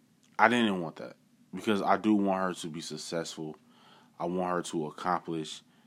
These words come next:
everything that she has set out for herself. You know, and any way I can help, I will. Me getting upset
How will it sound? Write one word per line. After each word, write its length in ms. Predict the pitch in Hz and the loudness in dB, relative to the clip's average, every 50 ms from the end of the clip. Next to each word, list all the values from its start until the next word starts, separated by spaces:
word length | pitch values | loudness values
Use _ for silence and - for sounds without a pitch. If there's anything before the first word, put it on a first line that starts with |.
| _ _ _ _ _ _ - | _ _ _ _ _ _ 2
everything 500 | - 117 113 113 110 98 107 104 101 95 | 4 4 6 6 4 4 2 2 2 2
that 140 | 92 92 87 | 0 0 -2
she 160 | - - 95 | -2 -2 -2
has 200 | 90 87 85 - | -2 -2 -4 -4
set 180 | - - 85 82 | -4 -6 -4 -4
out 140 | 80 76 | -4 -6
for 160 | - 73 71 67 | -6 -10 -10 -10
herself. 380 | 65 - - 53 53 - - _ _ _ _ _ _ _ _ _ _ _ _ - | -12 -14 -14 -16 -16 -16 -18 _ _ _ _ _ _ _ _ _ _ _ _ -12
You 100 | - 85 | -8 -6
know, 160 | 85 82 82 | -4 -4 -4
and 240 | 85 82 82 - - - - | -4 -6 -8 -10 -14 -8 -2
any 180 | 110 127 135 127 | 0 2 2 4
way 180 | 120 117 110 | 4 4 6
I 120 | 101 101 101 | 6 4 4
can 120 | 98 90 | 0 -4
help, 340 | 90 87 85 78 73 - - _ _ _ _ _ _ _ _ _ _ _ _ _ _ _ - | -2 -2 -2 -4 -4 -8 -14 _ _ _ _ _ _ _ _ _ _ _ _ _ _ _ -4
I 100 | - 92 | -2 0
will. 380 | 98 110 127 113 82 - - - _ _ _ _ _ _ _ _ _ _ _ _ _ _ _ _ _ _ _ _ - | 0 2 2 2 0 -2 -6 -16 _ _ _ _ _ _ _ _ _ _ _ _ _ _ _ _ _ _ _ _ -6
Me 640 | 82 98 110 123 131 135 135 135 135 135 131 131 - _ _ - | 0 2 4 6 6 6 4 2 0 -2 -6 -8 -14 _ _ -8
getting 360 | 104 113 120 117 113 113 104 95 | 0 2 4 4 4 2 2 0
upset 640 | 92 - - - - 101 98 95 92 87 - | -2 -4 -8 -6 -4 -2 0 0 0 -2 -4